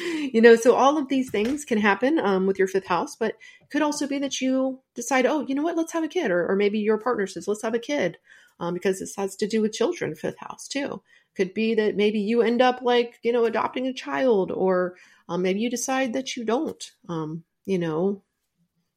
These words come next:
necessarily want kids. It could be anything, uh, related to those things where it's like new realizations, um, new information comes to you. It could be from,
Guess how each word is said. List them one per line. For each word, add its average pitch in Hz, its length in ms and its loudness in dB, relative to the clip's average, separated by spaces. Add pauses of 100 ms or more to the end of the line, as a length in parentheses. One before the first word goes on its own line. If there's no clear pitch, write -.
(120)
necessarily 214 580 0
want 269 220 0
kids. 165 240 -2
It - 80 -6
could 294 140 -2
be - 140 -2
anything, 294 640 -4
uh, 185 280 2
related 208 440 0
to - 120 -12
those 151 180 -6
things - 380 -12
where 180 120 2
it's 170 200 -4
like - 200 -10 (340)
new 202 200 2
realizations, 190 1120 0
um, 147 320 -10
new 202 180 4
information 180 880 0
comes 180 380 -4
to 180 100 -6
you. 170 260 -4
It 160 60 -10
could 170 120 -10
be 175 120 -6
from, 170 420 -6